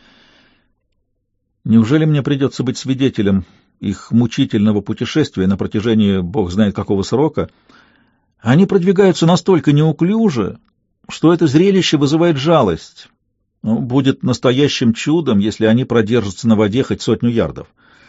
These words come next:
Но режиссер, кто бы он ни был, пожалел меня, камера дает наплыв, и вот лодка Гейджей уже на реке Гудзон, они идут по маршруту, Анна гребет заметно лучше, а Роджер подучился править рулем.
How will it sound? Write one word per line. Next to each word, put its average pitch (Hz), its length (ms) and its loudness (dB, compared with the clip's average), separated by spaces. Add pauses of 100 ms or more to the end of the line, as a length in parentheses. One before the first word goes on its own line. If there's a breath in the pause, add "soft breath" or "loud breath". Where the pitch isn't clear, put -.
(840 soft breath)
Но 113 420 2
режиссер, 113 580 0
кто - 200 -2
бы 104 120 0
он 104 100 4
ни 101 100 2
был, 87 160 -2
пожалел 92 460 -2
меня, 151 280 -2
камера 101 420 0
дает 90 280 -2
наплыв, 143 720 -4 (560)
и 113 60 -2
вот 113 160 0
лодка 110 380 -2
Гейджей 104 560 0
уже 101 320 -2
на 98 100 2
реке 98 320 -2
Гудзон, 92 680 -2 (540)
они 110 340 4
идут 117 520 -4
по 113 100 -2
маршруту, 151 720 0
Анна 127 280 2
гребет 101 300 0
заметно 101 420 -2
лучше, 156 460 -2
а 104 220 -2
Роджер 113 400 0 (440 soft breath)
подучился 110 500 -2
править 107 320 -2
рулем. 95 380 -4